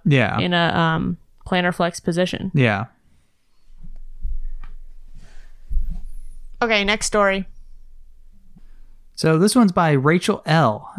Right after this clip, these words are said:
Speaker 1: and we're talking about something all A Ts know about, the long work day.
Speaker 2: Man, this episode was a hit.
Speaker 1: It was a hit because I, everyone can relate to this. Everyone has
Speaker 2: Sadly.
Speaker 1: that story.
Speaker 2: <laughs>
Speaker 1: Sadly, but everyone has that story.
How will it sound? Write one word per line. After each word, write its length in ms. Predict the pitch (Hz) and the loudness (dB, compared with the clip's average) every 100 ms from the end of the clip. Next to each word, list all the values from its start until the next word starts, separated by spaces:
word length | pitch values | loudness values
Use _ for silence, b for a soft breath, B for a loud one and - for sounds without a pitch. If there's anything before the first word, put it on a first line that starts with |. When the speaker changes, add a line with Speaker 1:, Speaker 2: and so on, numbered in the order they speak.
| - | 0
Speaker 1:
and 180 | 131 | 4
we're 80 | 135 | 4
talking 320 | 147 160 160 | 4 4 4
about 240 | 165 160 156 | 4 4 2
something 440 | - 160 175 160 - | 2 2 2 0 2
all 280 | 135 156 160 | 4 6 4
A 200 | 160 156 | 4 2
Ts 300 | 151 165 156 | 4 4 4
know 180 | 143 151 | 4 4
about, 420 | 165 170 180 - _ - | 4 4 2 0 _ -4
the 180 | 131 | 0
long 460 | 117 120 131 143 131 | 2 4 6 6 6
work 260 | 123 120 - | 4 2 0
day. 280 | 101 90 - _ _ _ _ _ _ _ _ b b b | -2 -2 -6 _ _ _ _ _ _ _ _ b b b
Speaker 2:
Man, 180 | 247 254 | 0 4
this 240 | 220 262 - | 4 2 2
episode 420 | 214 208 220 254 | 0 0 0 0
was 160 | 220 196 | 0 0
a 60 | 185 | 0
hit. 460 | 165 180 - - - | 0 -2 -4 -14 -14
Speaker 1:
It 160 | 165 151 | 0 0
was 260 | 139 139 143 | 4 2 4
a 60 | 135 | 2
hit 140 | 139 | 2
because 280 | 151 180 160 - | 4 2 0 0
I, 320 | 143 147 147 - - - | -2 0 -2 -6 -14 0
everyone 560 | 165 165 226 196 185 180 | 2 4 4 6 4 4
can 180 | 190 | 4
relate 420 | 170 170 180 330 403 | 4 4 4 0 2
to 120 | 180 | 0
this. 400 | 127 92 - - - | 2 -2 -8 -12 -2
Everyone 440 | 139 156 190 190 | 0 4 6 6
has 300 | 175 160 151 | 4 4 2
Speaker 2:
Sadly. 220 | 143 139 190 | 2 0 2
Speaker 1:
that 60 | |
story. 380 | 226 170 135 127 | 2 4 4 2
Speaker 2:
<laughs> 0 | |
Speaker 1:
Sadly, 500 | - 185 170 123 113 | 0 2 2 2 -2
but 180 | 127 135 | 0 0
everyone 380 | 139 156 185 185 | 2 2 4 4
has 320 | 165 156 143 | 4 4 4
that 220 | 131 131 | 4 2
story. 520 | 143 - 127 104 98 | 0 0 2 2 0